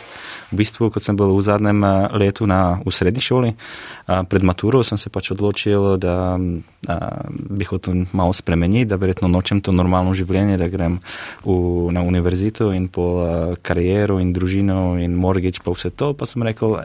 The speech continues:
"Ajde, bom najprej šel malo potovat, pa tudi, eh, da se angleško naučim." Do takrat nisem nič znal angleško skoraj, ne, tako da sem v bistvu odpotoval samo s predlago pa enim, eh, slovarjem,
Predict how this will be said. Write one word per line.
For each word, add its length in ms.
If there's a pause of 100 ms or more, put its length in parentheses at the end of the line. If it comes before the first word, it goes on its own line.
"Ajde, 340
bom 240
najprej 380
šel 260
malo 220
potovat, 540 (360)
pa 140
tudi, 260
eh, 200
da 80
se 180
angleško 500
naučim." 460 (320)
Do 120
takrat 400
nisem 300
nič 220
znal 240
angleško 400
skoraj, 340
ne, 160
tako 300
da 180 (380)
sem 220
v 120
bistvu 300
odpotoval 500
samo 300
s 80
predlago 540
pa 480 (300)
enim, 360
eh, 220
slovarjem, 640